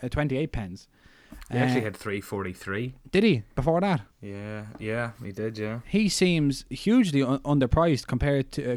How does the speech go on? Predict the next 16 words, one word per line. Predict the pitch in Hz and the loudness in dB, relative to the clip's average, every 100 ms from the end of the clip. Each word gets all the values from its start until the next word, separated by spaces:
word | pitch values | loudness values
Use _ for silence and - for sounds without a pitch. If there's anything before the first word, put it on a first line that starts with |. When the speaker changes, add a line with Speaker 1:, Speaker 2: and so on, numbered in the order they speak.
| - | -2
Speaker 1:
I | 131 | 0
know, | 151 151 - - | 0 0 -4 -8
like, | 120 - | -8 -4
considering | 117 143 127 113 | -2 0 2 0
obviously | 113 110 | -2 -4
he's | |
been, | 120 127 | -2 -2
he's | 113 | -2
had | 117 | 0
injury | 117 131 123 | 0 2 2
problems | 131 120 120 117 - - - _ | 2 2 2 0 -2 -16 -20 _
this | 127 - | -2 2
season, | 135 131 123 | 2 4 2
but | 120 135 | 2 0
he's | 131 - _ _ _ | 0 -4 _ _ _
behind | 139 127 165 170 147 131 | -4 0 2 4 2 0